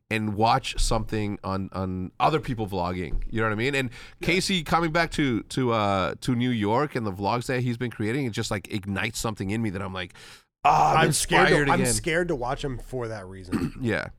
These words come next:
Speaker 3: I'm like, if I start watching him, then I'm gonna
Speaker 2: You just
Speaker 3: have
Speaker 2: don't
Speaker 3: to
Speaker 2: realize how much time he puts into those. Like,
Speaker 3: No,
Speaker 2: even being
Speaker 3: dude.
Speaker 2: as good as he is,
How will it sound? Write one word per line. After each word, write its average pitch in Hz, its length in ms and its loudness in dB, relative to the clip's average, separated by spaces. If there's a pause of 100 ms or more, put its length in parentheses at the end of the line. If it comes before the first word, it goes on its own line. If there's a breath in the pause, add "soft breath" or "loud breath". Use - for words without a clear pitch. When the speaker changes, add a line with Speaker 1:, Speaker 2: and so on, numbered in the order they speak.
(120)
Speaker 3:
I'm 127 180 -2
like, 113 160 -4
if 104 140 -10
I 143 100 0
start 165 200 0
watching 123 320 -2
him, 120 80 -2
then 123 120 -2
I'm 123 80 -2
gonna 143 120 0
Speaker 2:
You 220 60 4
just - 100 2
Speaker 3:
have 165 80 4
Speaker 2:
don't - 40 0
Speaker 3:
to 131 60 -4
Speaker 2:
realize 127 300 -2
how 117 60 -6
much 101 260 -6
time 117 440 -6
he 98 120 -4
puts - 280 -8
into 90 200 -4
those. 85 420 -8
Like, 143 120 0
Speaker 3:
No, 160 80 -2
Speaker 2:
even 254 200 2
being 180 200 4
Speaker 3:
dude. 113 80 2
Speaker 2:
as 101 80 -4
good 110 280 0
as 117 120 -2
he 120 220 -2
is, 135 140 0